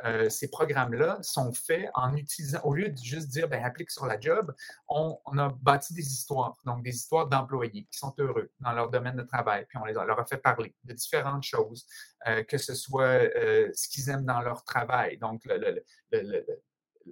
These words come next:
la, le, le travail qu'ils accomplissent au quotidien,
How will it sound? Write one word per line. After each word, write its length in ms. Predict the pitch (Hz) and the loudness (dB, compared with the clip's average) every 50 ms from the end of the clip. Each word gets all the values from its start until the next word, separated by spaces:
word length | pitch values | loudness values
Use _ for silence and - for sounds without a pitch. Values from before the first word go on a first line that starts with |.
| - _ - | -20 _ -8
la, 180 | 104 107 107 - - | -6 -6 -6 -6 -8
le, 180 | 117 113 107 - | -6 -4 -4 -2
le 80 | - 117 | -4 -4
travail 380 | - - - 120 123 139 143 | -4 0 0 2 2 2 -2
qu'ils 240 | 143 - - 120 - | -2 -6 -10 -6 -6
accomplissent 680 | 117 - - - 131 120 - - 131 131 - - - - | -6 -6 -4 -4 -4 -4 -4 -6 -6 -6 -6 -8 -10 -4
au 100 | - 131 | -4 -4
quotidien, 560 | 127 - 131 123 - - 127 117 120 127 139 | -4 -4 -10 -10 -10 -10 -8 -6 -6 -6 -6